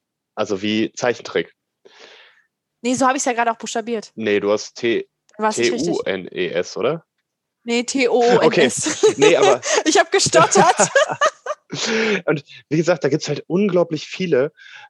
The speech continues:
Speaker 1: ähm, von so, von so Sachen, die einfach irgendwie, ähm,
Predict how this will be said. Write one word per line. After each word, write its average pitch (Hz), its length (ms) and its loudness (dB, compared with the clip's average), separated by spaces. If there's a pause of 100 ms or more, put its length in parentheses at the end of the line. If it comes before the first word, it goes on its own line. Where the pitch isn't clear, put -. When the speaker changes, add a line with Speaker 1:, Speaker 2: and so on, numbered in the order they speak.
(160)
Speaker 1:
ähm, 123 480 0 (1000)
von 135 340 -4
so, 123 380 2
von 131 180 -6
so 120 100 -10
Sachen, 139 300 -4
die 127 140 -2
einfach 127 280 -8
irgendwie, 127 640 -4 (1080)
ähm, 113 500 -2